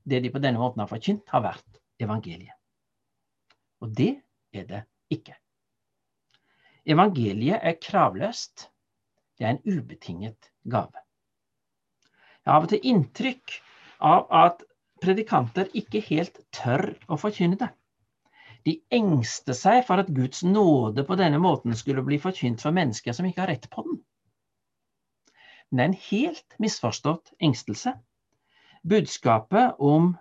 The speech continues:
Guds nåde blir alltid forkynt for mennesker som ikke har rett på den. Ellers var det jo ikke nåde. Den som ikke tør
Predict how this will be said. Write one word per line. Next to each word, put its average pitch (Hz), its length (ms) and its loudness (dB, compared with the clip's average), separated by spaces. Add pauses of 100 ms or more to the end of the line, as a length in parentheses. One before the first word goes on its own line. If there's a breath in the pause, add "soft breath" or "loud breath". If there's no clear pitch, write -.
Guds 135 320 -4
nåde 139 400 2
blir 160 220 2 (100)
alltid 123 500 0
forkynt 214 680 -4
for 190 120 6
mennesker 127 480 -2
som - 160 -4
ikke 127 200 -4
har 127 100 -2
rett - 160 -14
på 87 160 -10
den. 87 140 -18 (360)
Ellers 110 440 -6 (100)
var 101 180 -4
det 92 140 -12
jo 101 140 -6 (180)
ikke - 460 -14 (260)
nåde. 117 320 -4 (1800 soft breath)
Den 185 140 4
som 214 120 4
ikke 214 220 0
tør 190 300 4